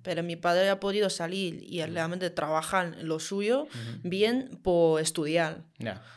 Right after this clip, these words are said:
Speaker 1: Pues ha sacado muy buena nota en, de la selectividad y luego el Estado le ha subvencionado para que pueda estudiar.
Speaker 2: Ujú.
Speaker 1: Hmm.
Speaker 2: ¿Dirías que hay mucha presión en esa parte de los estudios en China?
Speaker 1: Muchísimo,
Speaker 2: Mm.
Speaker 1: muchísimo.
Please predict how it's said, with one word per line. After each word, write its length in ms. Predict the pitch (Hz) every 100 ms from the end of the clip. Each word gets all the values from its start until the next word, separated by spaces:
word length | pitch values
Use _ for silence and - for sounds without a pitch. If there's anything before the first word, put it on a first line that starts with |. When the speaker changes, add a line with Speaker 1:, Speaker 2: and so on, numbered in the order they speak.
| - -
Speaker 1:
Pues 180 | 175
ha 100 | 170
sacado 320 | 165 170 180 190
muy 180 | 190
buena 260 | 185 180 170
nota 520 | 180 190 226 233 233 - -
en, 320 | 175 165 160
de 120 | 165
la 80 | 165
selectividad 640 | 165 165 165 180 175 226 226
y 160 | 190
luego 260 | 160 165 180
el 60 |
Estado 360 | 170 170 170 190
le 140 | 190
ha 100 | 175
subvencionado 680 | 180 180 170 165 160 165 202
para 200 | 202 170
que 80 | 165
pueda 220 | 165 165
estudiar. 580 | 165 165 160 160 156 165 -
Speaker 2:
Ujú. 40 | 104 - -
Speaker 1:
Hmm. 160 | 165
Speaker 2:
¿Dirías 240 | 135 147 156
que 60 |
hay 40 | 175
mucha 240 | 170 160
presión 400 | 147 127 143 160
en 60 | 165
esa 180 | 123 113
parte 220 | 120 123
de 140 | 117
los 120 | 117 117
estudios 460 | - 131 156 - -
en 100 | 113
China? 180 | - 185
Speaker 1:
Muchísimo, 640 | 180 180 185 175 160 165 175
Speaker 2:
Mm. 40 |
Speaker 1:
muchísimo. 460 | 180 185 185 190